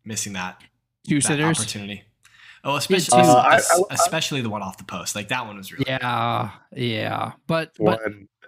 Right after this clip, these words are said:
Speaker 3: that Brad was talking about, but the, the Lukaku goal in extra time, uh,
Speaker 2: He
Speaker 3: just maybe, I, I,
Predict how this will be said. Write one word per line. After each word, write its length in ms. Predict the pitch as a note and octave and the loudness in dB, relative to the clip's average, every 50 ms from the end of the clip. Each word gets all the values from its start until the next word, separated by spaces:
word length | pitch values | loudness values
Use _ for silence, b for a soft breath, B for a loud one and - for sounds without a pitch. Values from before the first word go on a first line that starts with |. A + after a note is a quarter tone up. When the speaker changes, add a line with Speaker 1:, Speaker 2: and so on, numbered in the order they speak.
| - _ - | -20 _ -6
Speaker 3:
that 160 | A2 G#2+ F#2 | -4 -4 2
Brad 240 | - G#2+ G#2 G#2 G2 | 4 4 6 6 6
was 160 | F#2 - - | 4 2 2
talking 320 | - F#2+ G2+ G#2 - G#2+ | 4 4 4 4 2 0
about, 440 | G#2+ G2+ A2 G#2+ G#2 G#2 F#2+ - F2+ | 0 2 4 6 6 4 4 0 -2
but 160 | - G2+ E2+ | -2 -2 0
the, 140 | - F#2 D#2+ - _ _ _ _ _ | -2 -4 -8 -8 _ _ _ _ _
the 220 | - G#2 G2 F#2+ | 2 2 4 4
Lukaku 600 | F2 F#2 G2 G2+ - D3 D3+ C#3+ C#3 C3+ G2+ F#2 - | 2 0 -2 0 0 2 2 2 2 0 -2 -4 0
goal 500 | G2+ G#2+ G2+ G2+ G2+ F#2+ F#2 F2 - - - | 2 2 4 4 4 4 2 2 0 -2 -2
in 140 | F#2+ F2 | -2 0
extra 320 | F2 F2 E2+ - - - F2 | 0 0 0 -2 -4 -8 -6
time, 440 | - F#2 F2 D#2+ D#2 D2+ C#2+ D2 D2 - _ _ _ _ _ _ _ _ _ _ _ _ _ _ _ _ _ _ - | -2 -2 -2 0 -2 -4 -8 -12 -18 -20 _ _ _ _ _ _ _ _ _ _ _ _ _ _ _ _ _ _ 2
uh, 320 | G2+ G2 F#2 F2+ E2+ D#2+ | 2 4 4 4 2 2
Speaker 2:
He 120 | - - | 2 0
Speaker 3:
just 220 | - - C#3+ C#3+ - | 0 0 -4 -2 0
maybe, 280 | E3 D#3 C#3+ C#3+ C#3 - | 0 0 2 0 0 -2
I, 120 | D3 D3+ C3+ - - - | -4 -4 -4 -4 -2 -2
I, 80 | D3+ | -2